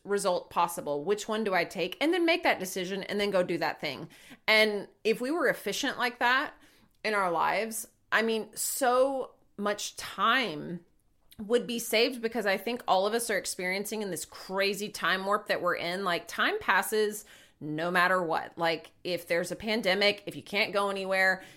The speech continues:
if, you know, you're living your best life, l-, like, trag-,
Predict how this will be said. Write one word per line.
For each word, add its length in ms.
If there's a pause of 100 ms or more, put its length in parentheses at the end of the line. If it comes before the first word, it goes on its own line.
(120)
if, 580
you 160
know, 320
you're 260
living 380
your 120
best 300
life, 500
l-, 120 (180)
like, 440 (380)
trag-, 400